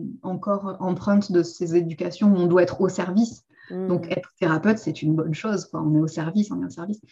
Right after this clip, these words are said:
Speaker 1: Et puis, par rapport à cet exemple, c'est que pour elle, c'était une passion, c'était un plaisir. Donc, elle ne voyait même pas le temps qu'elle y passait, elle voyait pas son talent parce que c'était une évidence.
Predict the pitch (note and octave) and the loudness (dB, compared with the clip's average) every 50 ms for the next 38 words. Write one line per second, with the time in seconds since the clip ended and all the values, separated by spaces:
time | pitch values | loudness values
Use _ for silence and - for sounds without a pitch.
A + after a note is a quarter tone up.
0 | _ - - - - _ _ _ - F#3 D#3+ - - F#3+ F3 D#3 F#3+ F3 E3+ E3 | _ -20 -20 -20 -20 _ _ _ -4 -4 -4 -2 -2 -2 -2 0 0 2 2 2
1 | E3 F3+ F3+ E3+ E3+ - - E3 E3 D#3+ D#3 - G#3+ A3+ A3+ G#3+ - E3+ - - | 0 0 0 0 0 0 -2 -2 0 -2 -2 0 0 0 0 -2 -2 -4 -6 -4
2 | E3 D#3+ - - - - E3 F3 G#3 A3+ - - - D#3+ C#3 D3 D3+ - D#3+ D#3+ | -4 -4 -4 -6 -8 -6 -2 -2 -2 -2 -2 -2 0 0 0 0 0 -2 -2 -4
3 | - - A3+ A3+ G#3+ - D#3+ - D3+ D3 D3+ C#3+ E3+ F3 F3+ G3+ G#3+ G#3 - - | -2 -2 -2 -2 -2 -4 -4 -2 -2 -2 -2 -2 -2 -2 0 0 -2 -2 -4 -8
4 | _ _ _ _ _ _ _ _ _ - F#3 G3 G#3 G#3+ G#3 G3 F#3+ F#3+ F#3 F3+ | _ _ _ _ _ _ _ _ _ -4 2 2 2 4 4 4 4 4 4 4
5 | F3 F3+ F#3+ F#3 F#3+ F#3+ F#3+ G3 G#3 G#3+ A3 G#3+ B3+ A#3+ A#3 G3+ F#3 F#3+ - G3+ | 4 4 4 4 4 4 4 4 4 2 2 2 2 0 2 0 0 0 -2 -4
6 | G#3+ G#3 - F#3 F3+ F3 F3+ A3+ - - - - B3+ B3 G#3 F3+ F#3 E3+ E3 E3 | -4 -4 -4 -6 -8 -6 -6 -8 -8 -6 -2 0 0 0 2 2 0 0 0 0
7 | E3+ A3+ A#3 A3+ - G3+ F#3 - F#3+ F#3 G#3 C4 E4 B3+ F3+ - - G#3 - F#3+ | -2 -4 -4 -4 -6 -8 -8 -6 -4 -2 -2 -2 -2 -2 -6 -10 -12 -14 -14 -10
8 | - - F3+ G#3 G#3+ G3+ G#3+ G#3+ G#3 A3 A3 G#3+ C4+ C4 C4+ C4 - _ | -6 -4 -2 0 2 2 4 4 4 4 2 2 2 0 -2 -4 -8 _